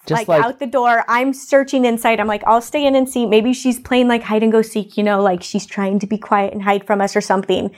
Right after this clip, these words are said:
Speaker 2: And he takes off out the door and is just frantically searching the neighborhood for Penny.
Speaker 1: So I go, like, a block down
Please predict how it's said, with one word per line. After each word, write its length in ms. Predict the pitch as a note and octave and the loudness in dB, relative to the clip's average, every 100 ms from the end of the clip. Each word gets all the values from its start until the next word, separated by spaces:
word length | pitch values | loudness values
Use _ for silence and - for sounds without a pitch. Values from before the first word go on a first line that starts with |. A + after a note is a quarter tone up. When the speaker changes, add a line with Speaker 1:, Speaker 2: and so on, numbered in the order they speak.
| - - | -18 -6
Speaker 2:
And 100 | G#3+ | 0
he 120 | A3+ C4 | 2 2
takes 240 | C4 B3 | 0 0
off 180 | G3+ G3 | 0 0
out 140 | F#3+ F#3+ | -2 -2
the 60 | |
door 400 | D#3+ D#3+ - - _ _ - - | 0 2 0 -2 _ _ -20 -4
and 120 | A3 | 0
is 120 | A3+ | 0
just 140 | G#3+ - | 0 -4
frantically 540 | - A3 A3 A3 A3+ | 0 0 0 -2 -2
searching 400 | G#3+ G3 G3 G3 | 0 -2 -2 -2
the 60 | F#3 | 0
neighborhood 640 | F#3 F#3 D#3+ F3 - - - _ _ | 0 2 2 2 0 -2 -6 _ _
for 80 | - | -6
Penny. 520 | G3+ B3 F#3+ F#3+ A#3 - | 0 2 2 -2 -4 -6
Speaker 1:
So 160 | D#3 | 0
I 160 | B2+ C#3 | 2 2
go, 240 | D#3 C#3+ | 2 2
like, 160 | C3+ B2 | 2 0
a 60 | B2 | -2
block 360 | A2+ A2 - | 2 2 2
down 680 | - A#2 A2+ A2+ A2 A2 B2 | 0 2 4 4 4 2 -2